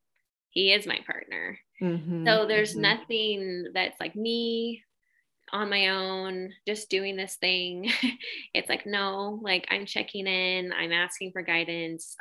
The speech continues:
Speaker 1: I'm seeking to be in tune, I'm asking for guidance and direction.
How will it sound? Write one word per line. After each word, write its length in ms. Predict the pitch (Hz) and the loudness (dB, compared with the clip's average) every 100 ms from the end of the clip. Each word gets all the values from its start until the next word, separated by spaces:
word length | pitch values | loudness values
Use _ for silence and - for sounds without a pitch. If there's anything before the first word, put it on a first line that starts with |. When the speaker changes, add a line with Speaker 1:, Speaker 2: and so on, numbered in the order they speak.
| - | -12
Speaker 1:
I'm 380 | 170 170 165 165 | -10 -8 -8 -10
seeking 440 | - 196 190 196 | -10 -10 -6 -4
to 60 | 190 | -4
be 140 | 185 | -2
in 140 | 180 175 | -4 -6
tune, 580 | - 170 165 165 165 - | -8 -6 -6 -6 -6 -6
I'm 200 | - - | -4 -2
asking 460 | 90 175 - 190 | -2 -2 -6 -10
for 120 | 190 190 | -8 -2
guidance 600 | 180 170 170 170 165 190 | 0 0 0 -2 -4 -8
and 80 | |
direction. 840 | 196 208 170 - 185 175 165 165 | -6 -4 -2 -2 -2 -2 -2 -4